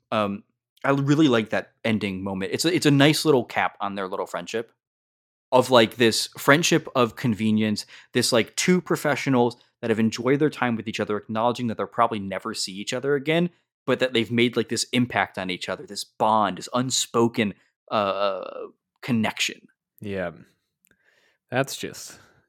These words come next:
Speaker 2: guys being dudes.
Speaker 1: Guy stuff, man.
Speaker 2: <laughs>
Speaker 1: Th-, so the, the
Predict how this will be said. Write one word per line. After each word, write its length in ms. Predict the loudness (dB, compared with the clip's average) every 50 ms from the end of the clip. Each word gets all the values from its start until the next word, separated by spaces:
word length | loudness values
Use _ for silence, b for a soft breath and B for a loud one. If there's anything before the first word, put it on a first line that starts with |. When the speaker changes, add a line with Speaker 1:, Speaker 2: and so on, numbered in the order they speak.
| b _ _
Speaker 2:
guys 420 | -4 -2 -2 -2 -2 -4 -8 -10
being 340 | -10 -10 -10 -8 -10 -10 -10
dudes. 200 | -8 -8 -4 -2
Speaker 1:
Guy 200 | 0 0 0 0
stuff, 400 | -2 -4 -4 -2 -4 -4 -4 -6
man. 320 | -10 -10 -8 -8 -10 -12 -14 -16
Speaker 2:
<laughs> 1200 | -18 -12 -12 -12 -12 -12 -16 _ -6 -6 -6 _ _ _ _ _ -20 -20 _ -20 -18 -16 -14 -12
Speaker 1:
Th-, 140 | -12 -12 -12 -10
so 200 | 0 4 6 8
the, 520 | 8 10 8 8 8 6 4 2 0 -4 -8
the 240 | 0 4 4 4 6